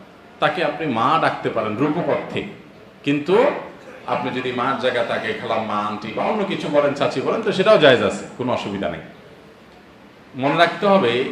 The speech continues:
যে সৎ মা, সৎ বাবাকে আপনি বাবা বা মা ডাকলেও এটা রূপক অর্থে বাবা মা, আসল অর্থে বাবা মা আপনার জন্মদাতা বাবা এবং গর্ভধারণকারী মাই হবেন।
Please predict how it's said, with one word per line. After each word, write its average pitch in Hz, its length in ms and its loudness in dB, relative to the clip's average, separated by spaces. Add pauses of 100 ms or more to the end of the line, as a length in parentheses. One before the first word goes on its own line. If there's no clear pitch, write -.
(140)
যে 120 440 -2 (600)
সৎ - 400 -2
মা, 190 200 -2
সৎ 160 240 -2 (120)
বাবাকে 180 380 2
আপনি 185 220 -4
বাবা 135 420 2
বা 170 180 2
মা 151 360 2
ডাকলেও 180 680 6 (100)
এটা 185 420 0 (520)
রূপক 262 360 0
অর্থে 233 320 2
বাবা 139 340 2
মা, 98 180 -2 (1040)
আসল 156 300 4
অর্থে 262 400 4
বাবা 180 280 4
মা 202 120 2
আপনার 185 400 0
জন্মদাতা 147 500 2
বাবা 170 480 4
এবং 160 160 -2
গর্ভধারণকারী 147 760 0
মাই 131 380 0
হবেন। 98 300 0